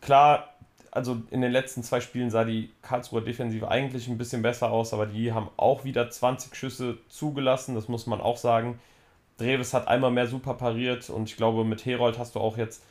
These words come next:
auf der linken Seite einen guten Ersatz gefunden für Philipp Heise, der einfach nicht mehr diese Spritzigkeit hat, aber ich bin trotzdem der Meinung, also in der Winterpause solltest du auf jeden Fall nochmal für die Innenverteidigung einen Spieler ranholen und wenn es nur leihweise ist, aber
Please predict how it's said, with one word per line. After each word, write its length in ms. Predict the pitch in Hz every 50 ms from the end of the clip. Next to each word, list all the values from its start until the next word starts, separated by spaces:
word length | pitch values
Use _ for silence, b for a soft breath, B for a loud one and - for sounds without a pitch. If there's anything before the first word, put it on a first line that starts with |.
| b b b
auf 140 | b 104 101
der 120 | - 120 110
linken 340 | 113 139 143 - - 131
Seite 580 | 117 123 120 123 123 - 131 123 117 110 - - - -
einen 320 | 113 117 117 117 117 110
guten 280 | 110 123 135 - - 117
Ersatz 400 | 113 113 113 120 123 120 - -
gefunden 360 | - - - 120 117 113 -
für 140 | - - 117
Philipp 300 | 113 - 113 110 107 110
Heise, 260 | 117 120 127 120 117
der 140 | 110 110 -
einfach 300 | - 113 - 120 117 - b b b b b b b
nicht 160 | 117 120 117
mehr 100 | 127 117
diese 180 | 113 110 113 110
Spritzigkeit 760 | - - - 135 135 - - 123 117 - - 123 120 120 135
hat, 220 | 131 127 123 -
aber 340 | - 110 110 107 107 107 b b b b b b b b b b b b b b b _ _
ich 100 | - _
bin 140 | - 131 113
trotzdem 420 | - 143 147 143 - - 127 123
der 100 | 117 110
Meinung, 420 | 107 110 117 120 117 110 110 104 - - _
also 340 | - 113 107 110 107 107 104 -
in 60 | 117
der 160 | 113 107 107
Winterpause 540 | 117 123 120 131 113 - - 120 110 107 107
solltest 360 | 101 104 107 120 - 113 -
du 60 | - 107
auf 100 | 104 -
jeden 140 | 113 110
Fall 160 | 110 - 113 107
nochmal 380 | 110 107 - 117 107 107 104
für 160 | 101 - -
die 100 | 110 95
Innenverteidigung 680 | 80 117 113 113 - 113 - 117 107 107 110 107 107 -
einen 180 | - 90 107 104
Spieler 280 | - - 120 113 110
ranholen 460 | 104 107 117 120 110 110 113 110 107
und 140 | 101 104 -
wenn 120 | 110 113 120
es 120 | 117 -
nur 120 | 120 113
leihweise 520 | 107 104 107 113 113 113 110 110 107 110 104
ist, 180 | 110 110 -
aber 300 | - - 101 98 98 98